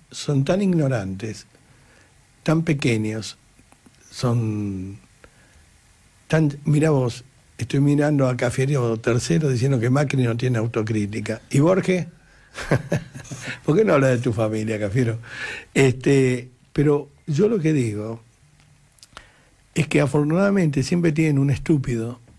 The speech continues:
un alcahuete, un obsecuente, un genuflexo, que quiere ser mucho más y, y hace mucho más de lo que le piden y la caga.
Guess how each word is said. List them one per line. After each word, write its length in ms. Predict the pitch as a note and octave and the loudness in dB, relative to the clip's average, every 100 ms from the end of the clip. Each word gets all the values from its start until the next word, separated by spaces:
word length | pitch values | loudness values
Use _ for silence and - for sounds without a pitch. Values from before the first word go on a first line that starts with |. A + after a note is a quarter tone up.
| _ _ _ _ _ | _ _ _ _ _
un 180 | C3+ C#3 | -2 0
alcahuete, 680 | C3 B2 C3 C#3+ A#2+ B2 B2+ - _ _ _ _ - | 0 0 2 2 0 -6 -12 -18 _ _ _ _ -2
un 160 | C#3+ C3+ | 0 2
obsecuente, 920 | A#2+ - B2+ C3+ C#3 A#2 A#2 A#2 - - _ _ _ _ _ _ _ - | 0 -4 -2 0 0 -2 -6 -10 -14 -20 _ _ _ _ _ _ _ -2
un 140 | D3 | 0
genuflexo, 840 | C3 C3+ C3 - D3 A#2+ - A2+ B2 - - _ _ - | 2 2 2 0 -2 -2 -8 -10 -12 -18 -20 _ _ -2
que 160 | D3 | 0
quiere 240 | E3 F3 D#3+ | 2 2 2
ser 280 | F3 E3 | 2 0
mucho 460 | C#3 D3+ G3 - E3+ | 0 0 0 0 0
más 440 | C3+ C3 B2 - - _ _ _ _ _ _ _ _ _ _ _ _ - _ _ _ _ _ | 0 0 -2 -8 -20 _ _ _ _ _ _ _ _ _ _ _ _ -20 _ _ _ _ _
y, 320 | D3 C#3+ C#3 | -2 0 0
y 80 | D3+ | 2
hace 260 | D#3+ C#3 D3+ | 2 2 2
mucho 300 | E3 F#3 D3+ | 2 0 0
más 160 | D3+ | 0
de 80 | D3+ | 0
lo 120 | C3+ | 0
que 100 | A2+ | -2
le 140 | A#2 A#2 | -2 -2
piden 340 | E3 E3 D3 | 0 0 0
y 60 | B2+ | 0
la 120 | G2+ | -2
caga. 460 | - - - - | -6 -10 -12 -16